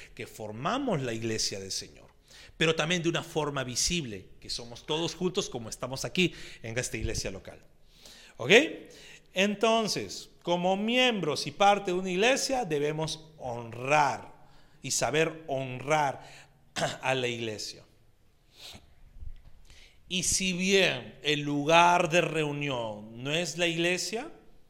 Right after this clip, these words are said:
pues así como en tu familia, tu familia no es el edificio donde vives, hay un respeto, honra y preocupación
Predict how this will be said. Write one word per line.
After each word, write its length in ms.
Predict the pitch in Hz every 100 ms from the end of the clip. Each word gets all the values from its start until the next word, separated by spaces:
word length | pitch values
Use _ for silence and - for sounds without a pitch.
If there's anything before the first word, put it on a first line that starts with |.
| - - - - -
pues 220 | - 175 -
así 460 | 156 - 226 214
como 320 | - 160 156
en 140 | 151 143
tu 100 | 156
familia, 800 | - 160 156 202 160 120 101 - - - - - - _ _ _ _ _ - _ - -
tu 100 | 143
familia 500 | 156 139 185 180 143
no 120 | 147
es 260 | 147 - - -
el 160 | 135 123
edificio 600 | 120 113 - - - 170
donde 280 | 165 165 165
vives, 600 | 156 120 147 - - - - - - - - - - -
hay 260 | - 202
un 180 | 208 190
respeto, 800 | 147 131 - - 214 220 330 349 - - - - - - -
honra 640 | 180 233 214 160 151 156 -
y 160 | 156 151
preocupación 1120 | 147 139 139 131 - 120 - - 208 220